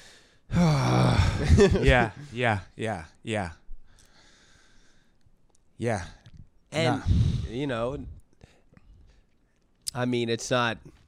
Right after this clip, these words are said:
Speaker 2: the answer I think is right,
Speaker 1: Right.
Speaker 2: you know, to a certain extent. But, like,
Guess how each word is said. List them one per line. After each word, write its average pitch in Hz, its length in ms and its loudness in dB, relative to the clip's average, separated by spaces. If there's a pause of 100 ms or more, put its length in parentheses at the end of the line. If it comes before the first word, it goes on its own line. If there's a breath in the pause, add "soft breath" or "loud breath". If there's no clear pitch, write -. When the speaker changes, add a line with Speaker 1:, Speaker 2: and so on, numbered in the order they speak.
(1800)
Speaker 2:
the 131 120 -2 (100)
answer 127 200 -4
I 120 180 0
think 156 260 -4
is 113 160 -6
right, 98 380 -6
Speaker 1:
Right. 104 220 8
Speaker 2:
you 104 60 0
know, 101 180 -6
to 120 120 -10
a 110 60 -8
certain 110 240 -6
extent. 101 440 -10 (320 soft breath)
But, 123 160 0
like, 120 380 -6